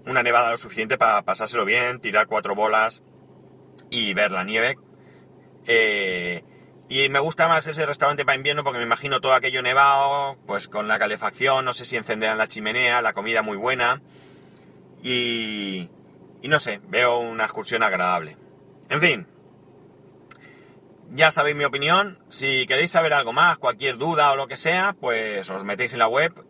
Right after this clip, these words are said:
Eh, ahora miraré y la pondré en las notas. Creo que era hoteldeljuguete punto es o punto com, no recuerdo, pero vamos, le echo un vistazo y os lo pongo. Y si tenéis curiosidad por algo, pues preguntármelo, porque a lo mejor,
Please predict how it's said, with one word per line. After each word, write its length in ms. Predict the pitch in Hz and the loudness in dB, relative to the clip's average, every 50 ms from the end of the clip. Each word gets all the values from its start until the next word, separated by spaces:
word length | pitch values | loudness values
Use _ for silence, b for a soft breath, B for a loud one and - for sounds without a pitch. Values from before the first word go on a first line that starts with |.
| - | -10
Eh, 840 | - 107 104 98 98 95 92 92 92 90 90 87 85 82 80 80 - | -4 -2 0 0 0 0 -2 -2 -2 -4 -4 -6 -6 -6 -8 -8 -2
ahora 180 | - 135 156 147 | 0 2 2 2
miraré 360 | 143 131 123 117 127 139 147 | 2 0 0 0 2 0 0
y 40 | 139 | 0
la 120 | 131 117 | -2 -4
pondré 300 | 101 120 113 113 120 123 | -4 -4 -4 -2 -2 -2
en 60 | 120 | -2
las 120 | 117 113 110 | -2 -4 -2
notas. 460 | 113 123 - - 165 170 - - - - - | -2 0 0 0 0 0 -2 -6 -14 -12 -4
Creo 180 | 120 120 117 | -2 -2 0
que 60 | 113 | 2
era 100 | 123 120 | 2 0
hoteldeljuguete 680 | 117 110 117 117 117 113 107 - - 107 104 101 95 101 | 0 0 -2 -4 -4 -4 -6 -6 -6 -6 -6 -6 -6 -8
punto 320 | 92 104 101 90 98 98 | -10 -10 -8 -4 -2 0
es 200 | 117 147 160 - | 0 0 -2 -4
o 80 | 117 95 | -6 -10
punto 280 | 90 - - 87 87 85 | -10 -10 -8 -8 -2 0
com, 200 | 120 127 - - | 0 0 0 -2
no 180 | 117 110 107 | -4 -2 -2
recuerdo, 360 | 95 95 85 110 123 143 160 | -4 -4 -2 -2 0 0 -2
pero 140 | - - 98 | -2 -2 -4
vamos, 280 | 104 104 95 85 - B B B B B B B B | -4 -4 -6 -8 -12 B B B B B B B B
le 80 | - 113 | -6 -6
echo 140 | 120 - 127 | -4 -4 -4
un 60 | 113 | -4
vistazo 360 | 107 101 - 117 110 - 117 | -4 -2 0 0 0 0 -2
y 20 | 107 | -6
os 60 | 104 | -4
lo 140 | 101 95 - | -4 -4 -4
pongo. 360 | 113 139 160 175 202 214 202 B B B B B B B B B B B B B - - | -4 -2 0 0 0 0 -2 B B B B B B B B B B B B B -16 -6
Y 240 | - 170 190 202 196 | -2 0 2 2 0
si 100 | - - | -2 -4
tenéis 240 | - 139 131 135 143 | -4 -2 -2 -2 -2
curiosidad 460 | - 147 143 139 139 143 143 143 139 | -2 -2 -2 -2 0 2 4 4 4
por 120 | 139 143 151 | 4 4 4
algo, 380 | 156 165 165 175 202 - - - B B B B B B - | 4 4 2 0 -2 -4 -6 -10 B B B B B B 0
pues 320 | - 127 123 120 - - | 0 2 2 0 -2 -6
preguntármelo, 640 | - - 123 123 123 123 - 180 185 185 180 185 175 | -4 -2 -2 -2 2 2 2 2 4 2 0 0 0
porque 180 | 165 143 123 127 | -2 -2 -2 -2
a 40 | |
lo 60 | 123 120 | -2 -2
mejor, 520 | 123 - - 135 139 147 147 143 139 | -4 -2 2 4 4 4 4 2 -2